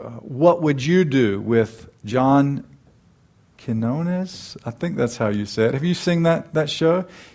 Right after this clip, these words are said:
They, they have these hidden cameras in different situations in which perhaps someone is, uh, seems to be being mistreated. And in many cases,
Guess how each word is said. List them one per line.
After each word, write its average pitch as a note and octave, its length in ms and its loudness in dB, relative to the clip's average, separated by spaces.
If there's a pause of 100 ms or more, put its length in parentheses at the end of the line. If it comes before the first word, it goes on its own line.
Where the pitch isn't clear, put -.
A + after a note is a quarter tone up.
They, F3+ 200 4
they F3 220 2
have F3+ 180 4
these F3+ 180 -2
hidden F3 300 2
cameras D#3+ 520 0
in D3 180 -2
different F#3 340 0
situations D#3 760 2
in D3+ 140 -2
which D#3+ 340 0 (300)
perhaps D3+ 320 2
someone F3+ 460 4
is, C3+ 200 -4 (320)
uh, B2+ 320 -2
seems E3+ 360 -2
to D#3+ 80 -2
be D3+ 460 0 (300)
being D#3 260 2
mistreated. E3 760 2 (640)
And D3+ 120 4
in D#3+ 200 6
many G#3 240 8
cases, F#3+ 640 2